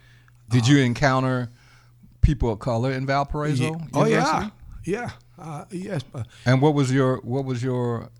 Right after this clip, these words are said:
Speaker 1: actions in relationship to that, those encounters? I mean, did you, was there intentionality to it, or is it just, just that, well, we know there's some black people here?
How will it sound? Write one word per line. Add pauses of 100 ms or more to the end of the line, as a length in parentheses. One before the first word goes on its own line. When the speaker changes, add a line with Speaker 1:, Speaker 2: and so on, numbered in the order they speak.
(120)
Speaker 1:
actions
in
relationship
to
that,
those
encounters?
I
mean, (460)
did
you, (180)
was
there
intentionality
to
it,
or
is
it
just,
just
that,
well,
we
know
there's
some
black
people
here?